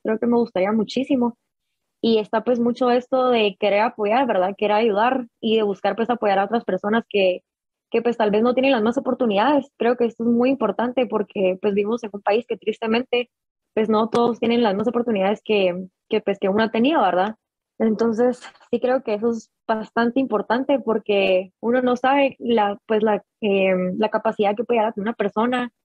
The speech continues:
que no tiene la misma oportunidad que uno, ¿verdad? Y creo que eso es algo que duele mucho y es una realidad bastante triste que vivimos como guatemaltecos, que no, pues, que la mayoría de la población muchas veces, pues, ni va a tener acceso a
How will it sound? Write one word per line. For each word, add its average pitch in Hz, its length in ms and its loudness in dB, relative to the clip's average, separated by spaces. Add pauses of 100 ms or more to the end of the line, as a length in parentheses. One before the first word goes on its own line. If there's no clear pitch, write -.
(180)
que 226 100 0
no 220 120 2
tiene 262 140 2
la 254 60 2
misma 247 100 2
oportunidad 220 480 0
que 233 100 0
uno, 294 200 0
¿verdad? 180 160 2
Y 190 40 -2
creo 233 180 -2
que 233 100 0
eso 240 240 -2
es 226 60 -2
algo 233 220 2
que 190 340 0
duele 220 380 0
mucho 262 580 -4 (340)
y 220 80 2
es 226 80 -4
una 247 140 -2
realidad 233 300 2
bastante 220 420 -4
triste 220 520 -2 (100)
que 202 280 2
vivimos 190 400 0
como 220 320 0
guatemaltecos, 202 840 0 (560)
que 202 120 0
no, 202 200 0
pues, 233 260 0
que - 100 -2
la 240 80 0
mayoría 214 200 2
de 262 80 2
la 269 40 -6
población 269 640 0 (220)
muchas 233 280 -2
veces, 254 200 0
pues, 220 120 -2
ni 202 120 0
va 196 80 0
a 196 40 -2
tener 220 240 0
acceso 240 520 0
a 196 320 2